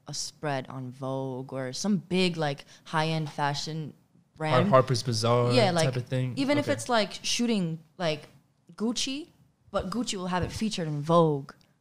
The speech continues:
Speaker 1: I wanna have something like
Speaker 2: Or like
Speaker 1: a
Speaker 2: a Dap-, or
Speaker 1: concrete
Speaker 2: like a Dapper
Speaker 1: piece.
Speaker 2: Dan type of thing?
Speaker 1: Yeah, like,
Speaker 2: Yeah.
Speaker 1: I wanna
Speaker 2: I can,
Speaker 1: have
Speaker 2: I can
Speaker 1: a
Speaker 2: see you doing
Speaker 1: section.
Speaker 2: something like that. That'd be
Speaker 1: And,
Speaker 2: cool.
Speaker 1: uh, man, it's just something that, I mean, I'm speaking into existence right now. I'm, I'm,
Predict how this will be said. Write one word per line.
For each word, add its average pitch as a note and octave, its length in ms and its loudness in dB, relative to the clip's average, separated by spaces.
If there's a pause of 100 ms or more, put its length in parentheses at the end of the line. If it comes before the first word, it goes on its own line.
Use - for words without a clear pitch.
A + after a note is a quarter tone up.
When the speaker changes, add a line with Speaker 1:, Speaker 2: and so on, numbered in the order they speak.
(580)
Speaker 1:
I F3+ 180 -2
wanna F3+ 280 2
have D#3+ 160 -4
something E3 520 -6
like D3 180 -10
Speaker 2:
Or B2+ 120 6
like B2 140 6
Speaker 1:
a - 20 0
Speaker 2:
a G#2+ 40 -2
Dap-, G#2 60 -2 (180)
or - 20 -12
Speaker 1:
concrete C3+ 220 4
Speaker 2:
like A#2+ 100 2
a - 20 -4
Dapper B2+ 260 4
Speaker 1:
piece. D#3 100 0
Speaker 2:
Dan C3 420 2
type C#3 200 -4
of C#3 80 -4
thing? D3 180 0
Speaker 1:
Yeah, G#3 220 6
like, E3 460 0
Speaker 2:
Yeah. - 220 -8 (160)
Speaker 1:
I F#3 60 -2
wanna G#3 260 0
Speaker 2:
I F#3+ 40 -2
can, D#3+ 100 2
Speaker 1:
have F3 80 6
Speaker 2:
I E3+ 80 2
can D#3+ 80 4
Speaker 1:
a D3+ 40 4
Speaker 2:
see - 140 2
you C3+ 160 4
doing B2 200 2
Speaker 1:
section. - 20 2
Speaker 2:
something - 220 2
like - 120 -6
that. - 80 -20 (480)
That'd D#3 240 2
be E3 60 2
Speaker 1:
And, E3 80 -2
Speaker 2:
cool. G#2+ 200 -4 (560)
Speaker 1:
uh, E3+ 120 -12
man, D#3+ 500 -2 (200)
it's F#3+ 160 -6
just G3 180 -6
something F3+ 480 -2
that, D3+ 320 -6
I D#3+ 80 -6
mean, D3+ 180 -6
I'm D#3+ 80 -6
speaking F3+ 360 -4
into C#3 220 -6
existence D3+ 460 -6
right D3 140 -4
now. C#3+ 280 -4
I'm, D3 380 -6 (200)
I'm, - 160 -8